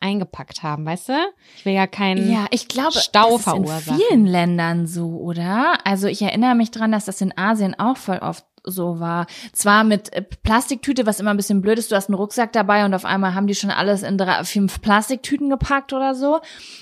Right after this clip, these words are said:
Speaker 2: Aber, ähm, ich frag mich gerade, in wie vielen Ländern packt man sein Essen selbst ein, wenn, nachdem es übers Band gezogen wurde? Das würde mich voll interessieren.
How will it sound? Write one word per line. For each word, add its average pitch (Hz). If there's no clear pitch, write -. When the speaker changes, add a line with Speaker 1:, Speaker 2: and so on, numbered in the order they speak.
Speaker 2:
Aber, 208
ähm, 190
ich -
frag 220
mich 285
gerade, 214
in 185
wie 247
vielen 302
Ländern 233
packt -
man 254
sein 214
Essen 226
selbst 233
ein, 175
wenn, 170
nachdem 170
es 165
übers 170
Band 165
gezogen 170
wurde? 170
Das 175
würde 208
mich 208
voll 269
interessieren. 202